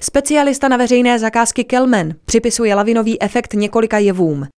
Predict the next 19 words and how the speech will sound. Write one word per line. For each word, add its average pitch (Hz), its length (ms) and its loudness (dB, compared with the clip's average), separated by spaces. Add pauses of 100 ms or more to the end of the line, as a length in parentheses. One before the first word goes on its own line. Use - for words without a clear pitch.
(260)
Jeden 190 280 2
z 160 100 -4
nich 185 300 -2
nazývají 214 520 0
psychologové 202 800 0 (160)
efektem 247 500 0
pouhé 233 420 2
expozice, 208 680 -2 (380)
což 320 240 2
znamená, 208 540 2
že 208 140 0
čím 254 300 0
více 269 280 0
jste - 180 0
vystaveni 226 600 -2 (120)
exponování 180 840 0
působení 196 600 0
určitého 180 580 0
jevu, 156 340 0